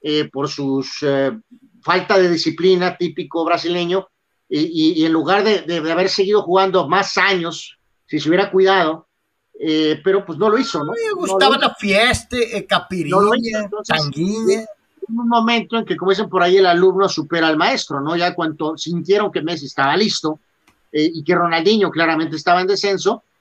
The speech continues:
Speaker 1: lo echaron al Milán, este, que en ese momento era como una especie de cementerio deportivo, ¿no? De futbolistas, ¿no? Ya estaba también el proyecto Milán en descenso, y sí atraía muchos nombres, pero ya,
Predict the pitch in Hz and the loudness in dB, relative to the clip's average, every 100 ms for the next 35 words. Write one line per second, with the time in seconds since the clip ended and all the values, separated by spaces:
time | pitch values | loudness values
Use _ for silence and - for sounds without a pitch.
0 | _ 214 226 208 190 185 180 165 165 160 | _ 0 0 2 2 2 2 2 2 2
1 | 165 190 175 156 165 156 165 175 185 165 | 0 -2 -6 -6 -6 -6 -4 -4 -4 -4
2 | 175 151 175 175 165 165 165 - 180 185 | -6 -4 -2 -2 -2 -6 -6 -4 -2 0
3 | 165 165 151 143 170 165 151 151 147 _ | 0 -2 -4 -2 0 2 2 0 -6 _
4 | _ - - 160 160 160 - 175 147 143 | _ -16 -2 -2 0 -4 -4 -6 -6 -4
5 | 156 170 156 160 135 151 151 - 135 139 | -2 -2 -2 -2 0 0 0 -2 -6 -2
6 | 175 170 - 170 170 156 165 175 165 165 | 0 0 2 2 2 0 -2 -2 -2 -2
7 | 170 156 165 160 160 165 165 156 151 147 | -2 -2 -4 0 0 -2 -6 -8 -6 -6
8 | 147 208 208 - 285 - _ _ _ - | -2 0 0 -2 -4 -6 _ _ _ -10
9 | 151 208 214 214 202 202 202 208 - 196 | -4 0 0 2 2 2 2 -2 -4 -4
10 | 214 220 247 - 214 185 185 185 | -2 0 0 -2 0 0 2 0